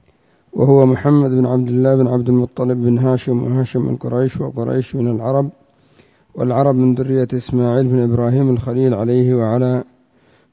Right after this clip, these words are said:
نبينا أفضل الصلاة والسلام، وله من العمر ثلاث وستون سنة، منها أربعون قبل النبوة، وثلاث وعشرون نبيا ورسولا".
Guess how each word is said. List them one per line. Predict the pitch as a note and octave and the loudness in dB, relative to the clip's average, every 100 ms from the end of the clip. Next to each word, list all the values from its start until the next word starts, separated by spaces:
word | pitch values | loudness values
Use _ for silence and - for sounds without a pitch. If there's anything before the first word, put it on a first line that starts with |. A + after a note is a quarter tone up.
| - | -4
نبينا | A#2 A#2+ C3+ C3 B2 | -2 0 2 2 0
أفضل | B2+ A#2+ A#2+ | -2 -4 -6
الصلاة | A#2+ - A#2 C3 B2 | -6 -8 -4 -4 -4
والسلام، | A#2 - A#2 C3 C3 | -8 -8 -6 -2 0
وله | A#2+ A#2+ B2+ B2 | 0 0 0 0
من | B2 A2+ | 0 0
العمر | G2+ B2+ C3 C3 C3+ C#3 - _ _ _ _ | 0 0 0 2 0 -2 -10 _ _ _ _
ثلاث | - A#2+ B2+ A#2 | -4 0 0 0
وستون | C3+ C3+ B2+ A2+ A2+ G#2+ - A#2+ A#2 | 0 2 0 -2 -8 -8 -4 0 0
سنة، | - B2+ C3 | -2 -2 2
منها | C3 B2+ B2+ A2+ | 2 2 2 0
أربعون | A2 A2 G#2+ C3+ B2+ | -2 -4 -2 0 -2
قبل | - B2 | -4 -4
النبوة، | B2 A#2 A#2 C3 C3+ C3+ C3 _ _ _ _ _ | -2 0 0 0 2 0 -2 _ _ _ _ _
وثلاث | - B2 C3 B2+ C#3 B2+ | -6 -2 0 0 0 2
وعشرون | B2+ B2 G#2+ A#2 B2 B2 B2 | 0 0 0 -4 -2 0 2
نبيا | A#2+ A#2 B2+ C3+ | -2 -2 0 2
ورسولا". | B2+ B2 A#2+ - A#2 G#2 G#2 | 2 0 -2 -4 -4 -2 -4